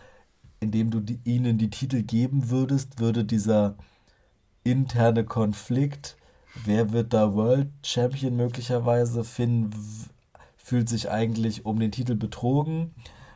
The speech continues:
und Damien ist aber der mit dem Koffer da unterwegs, auch nochmal eine andere Komponente, nochmal eine andere Perspektive so geben.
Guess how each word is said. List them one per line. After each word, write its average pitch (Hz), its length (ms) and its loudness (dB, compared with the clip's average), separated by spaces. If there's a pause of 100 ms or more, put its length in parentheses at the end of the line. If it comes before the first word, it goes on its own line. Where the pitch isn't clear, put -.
(160)
und 110 240 0
Damien 117 220 4
ist 110 160 0
aber 104 160 2
der 113 180 2
mit 110 120 0
dem 101 120 0
Koffer 143 280 0
da 104 200 8
unterwegs, 107 540 0 (380)
auch 120 260 2
nochmal 110 320 0
eine 107 220 0
andere 117 340 2
Komponente, 113 800 -2
nochmal 101 300 0
eine 101 140 0
andere 107 220 -4
Perspektive 110 720 -4
so 104 140 -2
geben. 113 420 -2